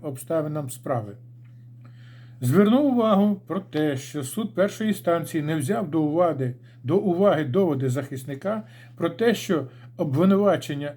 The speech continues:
Ганич Лариси у вчиненні адміністративного правопорушення за статтею сто двадцять чотири купап ґрунтується виключно на показаннях підставного свідка,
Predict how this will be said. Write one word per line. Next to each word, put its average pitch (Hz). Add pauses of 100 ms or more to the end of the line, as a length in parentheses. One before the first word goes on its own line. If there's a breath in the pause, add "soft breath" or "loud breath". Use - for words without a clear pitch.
Ганич 135
Лариси 160
у 147
вчиненні 151
адміністративного 143
правопорушення 139 (300 loud breath)
за 135
статтею 143
сто 139
двадцять 131
чотири 135
купап 190 (340 loud breath)
ґрунтується 208
виключно 180
на 147
показаннях 151 (560 loud breath)
підставного 175
свідка, 143